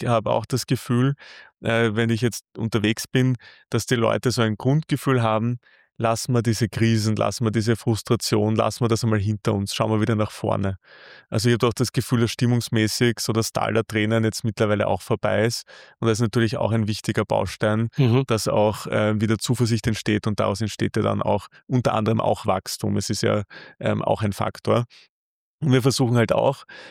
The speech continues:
Speaker 1: in der Bundesregierung, dass wir das mit Maßnahmen, Investitionsboni,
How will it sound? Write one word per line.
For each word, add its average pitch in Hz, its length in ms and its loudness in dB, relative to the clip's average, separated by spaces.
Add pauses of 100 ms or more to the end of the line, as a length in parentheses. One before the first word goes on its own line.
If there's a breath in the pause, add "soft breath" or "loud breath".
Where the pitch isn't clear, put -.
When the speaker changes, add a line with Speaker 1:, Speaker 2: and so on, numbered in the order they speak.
Speaker 1:
in 123 80 -2
der 117 60 2
Bundesregierung, 117 720 2
dass 110 220 -2
wir 110 280 -2 (340 loud breath)
das 113 140 -4
mit 113 160 -2
Maßnahmen, 113 840 0 (380 loud breath)
Investitionsboni, 110 1500 0